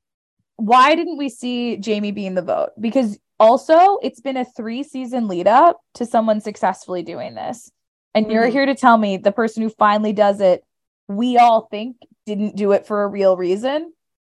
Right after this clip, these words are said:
Speaker 1: After three seasons of no one actually being safe and shot in the dark,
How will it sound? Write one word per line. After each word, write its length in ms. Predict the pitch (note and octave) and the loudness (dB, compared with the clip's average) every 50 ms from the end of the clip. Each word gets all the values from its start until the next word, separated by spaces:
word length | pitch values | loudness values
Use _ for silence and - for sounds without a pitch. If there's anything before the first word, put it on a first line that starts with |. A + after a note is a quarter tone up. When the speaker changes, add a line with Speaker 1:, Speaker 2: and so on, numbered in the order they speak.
| _ _ - | _ _ 4
Speaker 1:
After 460 | A#3 A#3 A#3+ A#3 - - B3+ B3 A#3 | 4 4 2 0 -6 -8 -8 -8 -8
three 400 | - _ - A#3+ A#3 A#3 A#3 B3 | -10 _ -12 -10 -8 -6 -8 -8
seasons 580 | A3+ - A3+ G#3+ G#3+ G#3+ G#3+ A#3+ A#3+ B3 B3 A#3+ | -8 -8 -10 -10 -8 -8 -6 -6 -4 -2 -2 -2
of 100 | A3 G3 | -2 -2
no 360 | G3 F#3+ F#3+ F#3+ F#3+ F#3 F#3+ | -4 0 2 4 4 4 4
one 240 | F#3+ G3 G3 G3 G3 | 4 2 2 2 0
actually 500 | - E3 E3+ - - - - G#3 F#3+ F#3 | -2 -4 -6 -8 -12 -12 -10 -8 -8 -8
being 320 | - F#3 F3+ F3+ F3+ F#3 | -10 -12 -12 -12 -12 -10
safe 360 | - - F#3 F3+ F3+ F3+ - | -4 -2 0 0 0 -2 -4
and 120 | G3 F#3+ - | -6 -6 -2
shot 240 | - F#3 E3+ F3 | 0 0 0 0
in 80 | - F#3+ | -2 -6
the 60 | F#3 | -4
dark, 360 | F#3 F3+ F3 E3+ F3+ F#3 - | -2 0 0 0 0 -2 -6